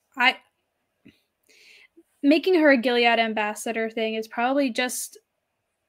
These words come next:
what they said, that he's like, "We don't have a place for a woman like you in Gilead." And it's just basically their way to kinda ghost her.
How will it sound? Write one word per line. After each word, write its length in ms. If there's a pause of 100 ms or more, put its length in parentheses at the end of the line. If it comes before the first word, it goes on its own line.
(540)
what 200
they 100
said, 180
that 100
he's 140
like, 140
"We 80
don't 140
have 120
a 60
place 340
for 160
a 80
woman 260
like 240
you 220
in 140
Gilead." 600
And 200
it's 240
just 340 (1300)
basically 480
their 200
way 140
to 80
kinda 260
ghost 320
her. 180